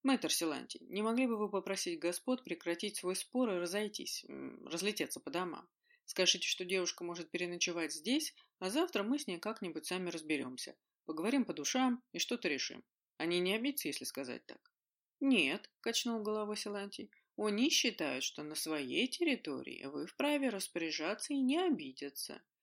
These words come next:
Сейчас я поговорю с ними». «Смельчак», отметил Кантор, наблюдая, как почтенный маг влезает между ревущими ящерами. «Я бы так не рискнул, ещё оступится ненароком». «Профессиональная сноровка», отметил король.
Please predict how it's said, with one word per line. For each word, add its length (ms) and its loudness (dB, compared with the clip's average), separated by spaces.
Сейчас 500 2
я 80 -6
поговорю 580 0
с 160 -8
ними». 380 -18
«Смельчак», 720 0
отметил 440 -6
Кантор, 380 -2
наблюдая, 420 -6
как 200 -10
почтенный 540 -4
маг 300 -6
влезает 400 -4
между 220 -8
ревущими 460 -4
ящерами. 560 -6
«Я 200 2
бы 100 -2
так 180 -6
не 100 0
рискнул, 520 -2
ещё 260 0
оступится 580 -4
ненароком». 600 -6
«Профессиональная 640 2
сноровка», 640 0
отметил 380 -10
король. 300 -12